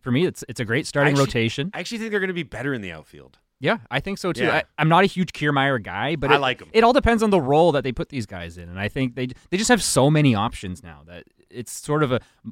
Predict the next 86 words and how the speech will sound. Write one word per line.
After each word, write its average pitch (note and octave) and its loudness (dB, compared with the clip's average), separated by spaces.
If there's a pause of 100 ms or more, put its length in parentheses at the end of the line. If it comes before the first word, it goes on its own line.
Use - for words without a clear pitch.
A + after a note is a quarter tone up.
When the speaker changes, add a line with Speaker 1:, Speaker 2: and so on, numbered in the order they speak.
Speaker 1:
big D#3+ 2
difference D3 0
from A#2+ 2
last D3 2
year, G#2+ -2
where G#2 -2
they G#2+ -2
were A2 0
just G2+ -10
kinda A2+ -4
scrounging B2+ -2
for B2 -10
putting A#2+ -4
guys A2 -2
in G2+ -6
different G2+ -12
roles. F#2 -6
And G#2 -4 (100)
now C#3 2
it's - -8
like, G#2 -8
okay, G#2+ -8
we A2 -4
have A2 -4 (280)
three C#3+ -2
different C3+ -4
guys B2+ 0
who A#2+ -2
could G#2+ -4
do G#2+ -2
this G2 -4
job, F2+ -8
Speaker 2:
And A#2+ -6
I C3 0
Speaker 1:
which - -2
Speaker 2:
like D3+ 0
Speaker 1:
is - -10
Speaker 2:
that E3 -2
they D3 0
Speaker 1:
nice. - -4
Speaker 2:
brought C#3 0
the A#2+ -12
fence A#2 -8
in A2+ -10
for G2 -16
Varsho. F2+ -8
Speaker 1:
Yeah. C3 -8
Speaker 2:
Like, G#2 -10
just A#2+ -12
go C3 -8
hit A#2 -12
some G#2+ -16
dingers, F#2+ -12
bud. F2 -16
Like, F#2 -14
we A2 -12
brought A2+ -4
the A2+ -14
fence F#2+ -10
in, G2+ -10
Speaker 1:
Yeah. F#2 -8
Speaker 2:
like, F#2+ -10
thirty G#2 -10
feet G2+ -12
Speaker 1:
I'm D#3 6
Speaker 2:
for D#3 6
Speaker 1:
interested E3 0
Speaker 2:
ya. B2 -6
Speaker 1:
to A#2+ -4
see C#3 -6
what A2+ -6
the F#2+ -10
scores G#2 -4
are F#2+ -8
gonna F2+ -8
be. F2 -10
It's A2 -6
gonna C#3 -4
be A#2+ -2
a F2+ -4
much A#2+ -2
more A#2+ 2
offensive G#2+ -2
environment F2 -8
in D#2 -16
that, E2 -18